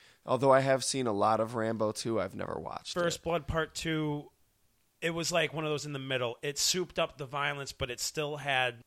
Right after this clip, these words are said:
Speaker 2: that feeling of, "This isn't what we're trying to achieve." Like,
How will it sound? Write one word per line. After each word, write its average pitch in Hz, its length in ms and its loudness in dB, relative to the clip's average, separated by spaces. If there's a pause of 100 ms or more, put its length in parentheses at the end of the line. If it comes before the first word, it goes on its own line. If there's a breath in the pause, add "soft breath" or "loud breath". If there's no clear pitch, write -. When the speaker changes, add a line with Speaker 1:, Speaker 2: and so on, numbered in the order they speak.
Speaker 2:
that 131 220 4
feeling 139 480 -4
of, 117 360 -2 (160)
"This 160 220 -4
isn't 127 340 -8
what 131 180 -6
we're 127 200 -8
trying 113 500 -6
to 110 160 -12
achieve." - 320 -10
Like, 110 400 -6